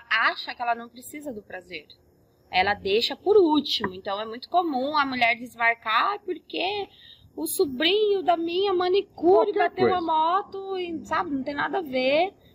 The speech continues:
Speaker 1: porque ela prioriza sempre os outros, né? Ela, ela não, não olha isso assim como algo primordial, como o homem vê.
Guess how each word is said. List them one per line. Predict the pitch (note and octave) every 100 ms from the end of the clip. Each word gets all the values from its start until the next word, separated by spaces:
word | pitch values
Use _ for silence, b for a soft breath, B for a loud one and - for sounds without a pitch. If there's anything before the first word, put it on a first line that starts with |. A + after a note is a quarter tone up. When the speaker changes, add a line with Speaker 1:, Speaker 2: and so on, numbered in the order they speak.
| _
Speaker 1:
porque | D4 C4
ela | D4 D4+
prioriza | D4+ D4 D#4+ D4+ D#4+ F4+
sempre | F4 E4 D4+ F4
os | E4
outros, | E4 C#4+ C#4 - G#3 F#3+ F#3+
né? | F#3 G3 A3+
Ela, | G#3+ F#3+ F#3+ G3 _ _ _ _ _ _ b b _
ela | F3+ F#3 F#3+ F#3+ F#3 F3+
não, | F#3+ G3+ G#3+
não | G3+ G3
olha | G3 G#3 A#3 G#3+
isso | G#3 A3 G#3+
assim | - G3+
como | G3+ G3+ G3
algo | F3+ F#3+ G3+
primordial, | G3 G#3+ A3 A#3 A3+ A3 F#3+
como | G3+ A3+ A#3 A#3+
o |
homem | G#3 G#3+ D#4 F#4+
vê. | A3+ F#3